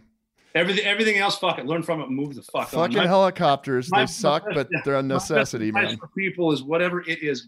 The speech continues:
Speaker 1: get over it.
Speaker 2: Awesome.
Speaker 1: Um,
Speaker 2: Rob, I wanna officially invite you out for elk hunting season this fall in Colorado, buddy. We'll
Speaker 1: Cool.
Speaker 2: chat about it, but there's an
Speaker 1: Talk to me
Speaker 2: official
Speaker 1: next time.
Speaker 2: invitation.
Speaker 1: It'd be great.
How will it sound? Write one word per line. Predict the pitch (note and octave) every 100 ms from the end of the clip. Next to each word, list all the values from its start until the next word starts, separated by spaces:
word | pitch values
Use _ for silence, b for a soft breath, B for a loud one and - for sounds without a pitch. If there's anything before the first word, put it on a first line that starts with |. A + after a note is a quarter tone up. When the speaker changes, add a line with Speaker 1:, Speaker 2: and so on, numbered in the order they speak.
| A2+
Speaker 1:
get | C3+
over | B2+ A#2+ -
it. | - - _ _ _ _ _ _ -
Speaker 2:
Awesome. | G2+ G2+ G#2+ G2+ - b b b
Speaker 1:
Um, | A#2+ A#2 A2 _ _ _ C#3
Speaker 2:
Rob, | E3+ F3
I | -
wanna | F#3 F3 C3
officially | C3+ - D3+ D3+ C#3 C3
invite | A#2+ A#2+ B2+
you | B2+ A#2+
out | A#2+
for | - G#2+
elk | A2+ A#2+
hunting | A2+ A2+
season | A2 A2+ A2+ G#2+
this | G#2+ -
fall | A#2 A#2 A#2
in | A2
Colorado, | A2+ A#2 A#2 A#2+ A#2
buddy. | A2+ A#2 A#2 - _ b b
We'll | F#3 D3
Speaker 1:
Cool. |
Speaker 2:
chat | - D3+ D3
about | D3 C#3+
it, | C3+
but | C3+
there's | C#3+ C3+
an | F#3
Speaker 1:
Talk |
to | A3
me | F3
Speaker 2:
official | F#3+
Speaker 1:
next | - -
time. | B2+
Speaker 2:
invitation. | - D3+ C#3+
Speaker 1:
It'd |
be | E3
great. | F#3+